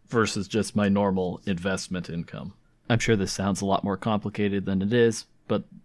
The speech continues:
basically I just got five bucks from Yada from people signing up. Next, I got about a dollar and fifty-eight cents from advertisements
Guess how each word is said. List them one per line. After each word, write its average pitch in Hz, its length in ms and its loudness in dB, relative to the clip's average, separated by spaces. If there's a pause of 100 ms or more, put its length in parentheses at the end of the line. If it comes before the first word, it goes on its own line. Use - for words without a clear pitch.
(160)
basically 110 400 2
I 95 80 2
just 95 220 -4
got 95 180 -4
five 76 300 -6
bucks - 280 -8
from 82 220 -6
Yada 60 420 -10
from - 220 -6
people 87 300 -8
signing 50 400 -8
up. - 200 -16 (540)
Next, 123 480 0 (100)
I 107 140 4
got 113 320 2
about 107 320 4
a 113 60 -2
dollar 110 580 2
and 87 180 -2
fifty-eight - 880 -4
cents 127 440 0
from - 280 -2
advertisements 107 960 0